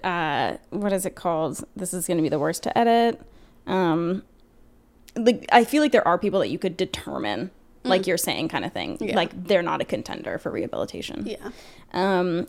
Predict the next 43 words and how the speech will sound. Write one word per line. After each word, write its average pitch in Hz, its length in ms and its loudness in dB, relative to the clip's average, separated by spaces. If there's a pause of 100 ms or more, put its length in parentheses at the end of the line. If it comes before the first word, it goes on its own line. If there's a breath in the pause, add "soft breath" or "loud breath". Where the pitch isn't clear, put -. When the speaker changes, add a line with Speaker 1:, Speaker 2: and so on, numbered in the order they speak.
(120)
Speaker 1:
okay, 240 260 6
the 214 140 4
business 277 280 4
person 262 280 2
and 233 120 2
the 190 40 2
manufacturer 180 680 -2
are 160 80 0
more 170 220 -2
important 175 380 -2
than 180 120 -2
the 165 80 -4
writer 165 220 -2
and 170 100 -2
the - 80 -4
artist. 160 280 -4
I - 40 -8
strongly 240 400 -4
disagree. 240 420 0
<laughs> 240 200 4
Speaker 2:
Yeah, 214 160 10
I 226 100 8
strongly 208 460 2
disagree 190 400 -2
too. 214 160 0
I 233 160 6
think 262 240 2
that, 208 220 4 (600 soft breath)
I 247 100 12
think 254 200 4
that 202 100 -4
the 214 100 4
writer 214 280 8
and 202 120 8
the 196 60 6
artist 196 280 2
are 202 80 2
more 240 220 8
important, 214 400 4
if 208 140 4
anything. 220 500 8
<laughs> - 160 -10
Speaker 1:
Mm-hmm. 196 560 6